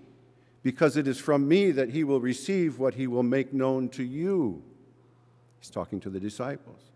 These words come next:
"All that belongs to the Father is mine. That is why I said to the Spirit, 'The Spirit will receive from me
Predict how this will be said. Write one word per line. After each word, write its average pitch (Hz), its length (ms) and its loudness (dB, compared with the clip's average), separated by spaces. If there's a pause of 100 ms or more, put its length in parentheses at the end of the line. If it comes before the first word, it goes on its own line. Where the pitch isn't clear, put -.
(500)
"All 262 340 2
that 220 220 2
belongs 208 420 4
to 190 140 0
the 175 80 4
Father 202 540 4
is 165 180 0
mine. 160 600 4 (520)
That 127 140 4
is 139 120 0
why 135 220 4
I 123 140 4
said 123 400 -4
to 123 80 -8
the 107 100 -8
Spirit, 113 520 -2 (920)
'The 113 100 -4
Spirit 139 480 2
will 113 160 -2
receive 120 460 -2
from 113 280 -4
me 123 520 2